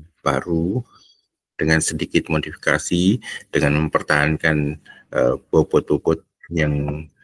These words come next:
eh, apa, di layer-layer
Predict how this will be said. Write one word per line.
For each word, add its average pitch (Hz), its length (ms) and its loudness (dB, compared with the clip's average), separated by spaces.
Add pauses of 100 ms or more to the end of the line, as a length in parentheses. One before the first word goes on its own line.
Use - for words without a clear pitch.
(720)
eh, - 320 -16 (240)
apa, 80 320 -2
di 73 560 -2 (160)
layer-layer 78 640 2